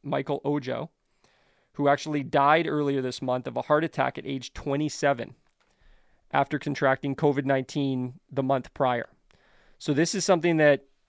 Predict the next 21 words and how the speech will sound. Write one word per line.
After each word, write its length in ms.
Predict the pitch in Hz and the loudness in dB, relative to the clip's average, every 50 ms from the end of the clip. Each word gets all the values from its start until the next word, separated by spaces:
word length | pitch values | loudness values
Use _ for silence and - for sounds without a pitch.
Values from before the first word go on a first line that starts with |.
| _ - - | _ -4 2
I 160 | 139 151 165 | 2 2 4
think 240 | - 175 165 143 151 | 2 0 -2 -2 -2
we're 100 | 156 135 | -2 0
gonna 180 | 147 143 143 | 0 0 0
hear 180 | 127 143 147 143 | 0 2 2 2
a 60 | 135 | 4
lot 260 | 131 139 135 135 - | 4 4 2 2 0
more. 400 | 139 131 127 131 135 170 226 - _ _ _ _ _ _ _ _ _ _ _ _ _ - - | -2 -2 0 0 0 0 0 -4 _ _ _ _ _ _ _ _ _ _ _ _ _ -12 -10
Um, 500 | 135 135 135 135 131 127 127 123 131 - _ _ _ _ _ _ _ _ _ _ - | -8 -8 -6 -6 -6 -6 -8 -10 -12 -16 _ _ _ _ _ _ _ _ _ _ -14
there 240 | 131 - 156 143 135 | -8 -4 -4 -2 0
has 320 | 135 143 151 160 165 151 | 4 4 4 4 4 2
been, 480 | 139 135 156 147 143 143 143 143 143 139 _ _ _ _ _ _ _ _ _ _ - | -2 -2 0 0 2 0 0 -2 -4 -8 _ _ _ _ _ _ _ _ _ _ -8
um, 440 | - 139 131 131 131 131 127 131 - | -6 -4 -2 -2 -2 -2 -2 -4 -4
actually 220 | - 147 - 147 135 | -4 -4 -2 -2 -2
one 140 | 135 143 143 | 0 0 0
of 40 | |
your 140 | 131 143 156 | 0 -2 -2
colleagues 380 | 147 - 151 143 139 139 123 135 | 0 2 2 2 2 0 -2 -4
at 80 | 131 | -4
The 100 | - 139 | -2 -2
Athletic, 540 | 135 135 135 - 139 143 139 131 131 - - | -2 -2 -2 0 0 0 0 0 -2 -6 -10